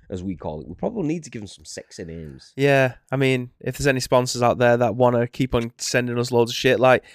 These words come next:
Speaker 2: P C Specialist, we could have the P C Specialist podcast
Speaker 1: Yeah, I mean,
Speaker 2: over
Speaker 1: even,
Speaker 2: here or something,
Speaker 1: even
Speaker 2: you know?
Speaker 1: our actual buddies, Astro, Logitech,
Speaker 2: Yeah.
Speaker 1: G T Omega. Do you wanna, I mean, G T Omega, like,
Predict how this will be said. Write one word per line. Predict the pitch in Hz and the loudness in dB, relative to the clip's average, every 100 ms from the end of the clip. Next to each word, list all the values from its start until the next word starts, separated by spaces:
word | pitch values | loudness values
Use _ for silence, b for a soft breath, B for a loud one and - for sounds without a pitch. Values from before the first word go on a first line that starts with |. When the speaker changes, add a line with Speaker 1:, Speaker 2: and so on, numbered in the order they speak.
| b | b
Speaker 2:
P | - 135 | -4 -2
C | 139 | -2
Specialist, | - 135 - 147 160 139 | 2 2 6 4 6 2
we | |
could | 127 | 4
have | 127 127 123 | 4 4 0
the | 120 | 0
P | 135 120 | 2 2
C | - | 0
Specialist | 123 127 123 127 120 - | 0 0 0 2 2 4
podcast | 127 120 - 143 - 147 | 2 2 4 2 0 -6
Speaker 1:
Yeah, | 165 240 | -6 -4
I | 151 | -4
mean, | 160 143 | -4 0
Speaker 2:
over | 131 127 | 0 2
Speaker 1:
even, | 127 | 4
Speaker 2:
here | 135 | 2
or | |
something, | 139 143 147 175 | 2 -2 0 0
Speaker 1:
even | 185 | 2
Speaker 2:
you | 160 | 2
know? | 147 | 4
Speaker 1:
our | 123 | 2
actual | - - - 139 | -2 -8 -6 -6
buddies, | 107 139 175 113 | -4 -4 -4 -6
Astro, | 113 - 131 123 123 120 - | -10 -6 0 2 2 -2 0
Logitech, | 123 127 165 | 4 4 4
Speaker 2:
Yeah. | 117 | 2
Speaker 1:
G | 139 131 | -4 -8
T | - 127 | -6 -4
Omega. | 107 123 151 | -4 -4 -4
Do | 165 | 0
you | 247 | 2
wanna, | 214 165 b b | 0 -2 b b
I | |
mean, | 107 85 | -8 -8
G | 127 | -10
T | 135 | -6
Omega, | 104 92 69 - _ _ _ _ _ | -6 -6 -8 -14 _ _ _ _ _
like, | 87 82 | -10 -10